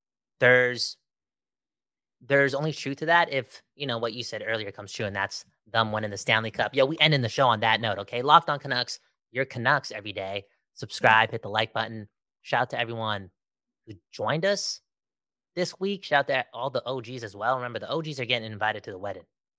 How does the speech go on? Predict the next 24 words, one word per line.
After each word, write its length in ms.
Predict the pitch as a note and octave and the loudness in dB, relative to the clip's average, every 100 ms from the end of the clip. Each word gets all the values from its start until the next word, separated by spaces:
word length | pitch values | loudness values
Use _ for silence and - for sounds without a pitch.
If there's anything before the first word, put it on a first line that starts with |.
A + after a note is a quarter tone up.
| _ _ | _ _
Somehow, 340 | - C#3 C3+ B2+ | 0 2 2 0
some 260 | C3 A#2 | -2 -4
way. 180 | A2 F#2 | -4 -2
Hey, 100 | A2+ | -2
Brown 280 | G#2+ C#3+ G#3+ | 2 2 4
weddings 240 | A3 E3+ | 0 -2
are 60 | G#2+ | -4
big. 260 | G2 A2+ E2+ _ _ _ _ _ _ _ _ _ | 0 0 0 _ _ _ _ _ _ _ _ _
Brown 200 | D3+ F#3+ | 2 2
weddings 220 | A3 A3 G3+ | 2 0 -2
are 60 | |
big. 280 | A3+ A#3+ A2 _ _ _ | 0 -2 -4 _ _ _
Five 180 | E3 F#3+ | 4 4
hundred, 160 | G3+ F#3+ | 4 -4
six 200 | G3+ G#3 | -8 -6
hundred 140 | F#3+ | -8
people, 380 | G3 G#3+ A#3 A3 | -8 -6 -4 -6
of 120 | - | -8
course, 340 | - A3 D#3 C3+ | -4 0 0 -2
it's 120 | A#2+ | -12
a 60 | |
chance. 340 | - A#2 F#2 - | -8 -8 -8 -10
Why 120 | D3+ | -8
not? 240 | F3+ C#3 | -6 -6